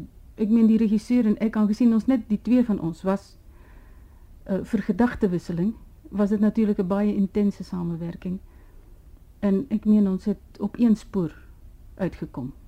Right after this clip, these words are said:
As dit in die begin dalk twee paaie was, wat nou normaal is. 'n, 'n, 'n regisseur, 'n man wat die storie bekyk, of die vertolkster wat die vrou was, eh, van die persoon waaroor dit gaan, plus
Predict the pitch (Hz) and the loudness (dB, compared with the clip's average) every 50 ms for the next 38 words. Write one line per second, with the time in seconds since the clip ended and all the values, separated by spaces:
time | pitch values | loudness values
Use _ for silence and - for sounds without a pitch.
0 | - - - 214 202 - 208 233 240 233 202 190 214 - 254 247 214 220 214 214 | -18 -8 -4 -4 -2 -2 2 2 2 2 2 0 0 2 4 4 4 4 2 -2
1 | - 233 254 247 247 - 220 196 180 165 160 156 170 196 214 - - 202 214 208 | -2 0 0 0 0 0 0 0 0 0 -4 -4 -4 -6 -6 -4 0 0 0 2
2 | 214 196 185 - - 214 202 165 170 170 185 214 185 123 117 - - - - - | 4 2 2 4 4 4 4 4 2 2 2 0 -2 -4 -6 -10 -14 -20 -20 -20
3 | - - - - - - - - - - - - - - - - - - - - | -20 -20 -20 -20 -20 -20 -20 -20 -20 -20 -20 -20 -20 -20 -20 -20 -20 -20 -20 -20
4 | - - 151 156 147 131 - - - - - 175 165 165 160 143 156 147 - - | -14 -8 -6 -6 -6 -6 -8 -10 -12 -8 -6 -6 -4 -4 -4 -6 -6 -10 -6 -4
5 | 202 208 202 - - 208 180 170 165 175 190 185 151 139 - - - - - - | -2 -2 -2 -2 0 0 0 2 4 4 4 2 2 -2 -6 -10 -16 -20 -20 -20
6 | - - - - - - 196 196 165 170 156 - - 202 185 165 165 151 - - | -20 -20 -20 -20 -8 -2 -2 0 0 -2 -8 -10 -8 -6 -6 -6 -6 -8 -10 -12
7 | - 175 175 185 - - - 202 196 185 - - - - - - - - - - | -10 -8 -8 -8 -10 -8 -2 -2 -2 -2 -2 -14 -20 -20 -20 -20 -20 -20 -18 -10
8 | - 175 190 180 - 190 - - 208 202 196 190 - - 185 165 - - 190 190 | -4 -2 -2 -2 -2 -4 -4 0 0 0 0 -2 -4 -6 -8 -8 -4 -2 -2 0
9 | 165 170 170 156 - - - 208 202 175 147 147 - - - - - - - - | 0 0 -4 -6 -6 -2 2 2 2 2 2 -2 -8 -16 -20 -20 -20 -20 -20 -20
10 | - - - - 180 185 170 156 - - - - - - 175 - - - - - | -20 -20 -14 -8 -4 -4 -4 -6 -8 -14 -20 -20 -18 -16 -14 -14 -14 -16 -18 -20
11 | - - - - - 262 269 294 320 - - - 220 208 208 202 180 196 180 - | -20 -20 -20 -20 -20 -18 -18 -20 -20 -18 -10 -4 0 2 2 2 0 -2 -6 -2
12 | 202 185 180 175 170 165 165 151 151 151 - - 196 190 190 180 - - 240 226 | -2 -2 0 0 -2 -2 -4 -6 -8 -10 -8 -6 -4 -4 -4 -4 0 2 2 2
13 | 220 - - | 0 -2 -12